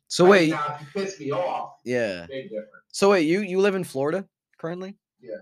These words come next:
Speaker 1: Where? Where in Florida? I was born there.
Speaker 2: I live, uh, I live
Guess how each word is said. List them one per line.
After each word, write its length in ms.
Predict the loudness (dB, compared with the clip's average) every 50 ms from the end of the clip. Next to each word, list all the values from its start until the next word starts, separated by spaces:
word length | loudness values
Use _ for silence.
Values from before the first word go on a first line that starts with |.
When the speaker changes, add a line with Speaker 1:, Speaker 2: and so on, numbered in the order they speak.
| _ _ _
Speaker 1:
Where? 400 | -6 -4 -2 -2 -2 -4 -6 -8 _ _ _ _
Where 120 | -14 -12 -12
in 80 | -12
Florida? 340 | -12 -12 -12 -12 -12 -14 -16 _
I 60 | -12
was 100 | -12 -12
born 300 | -10 -10 -10 -10 -10 -8
there. 100 | -8 -6 -4
Speaker 2:
I 60 | -4
live, 320 | -4 -2 -4 -6 -6 -8 -8
uh, 40 | -8 -6 -6 -8 -10 -10 -12 -10 -8
I 40 |
live 140 | -6 -6 -6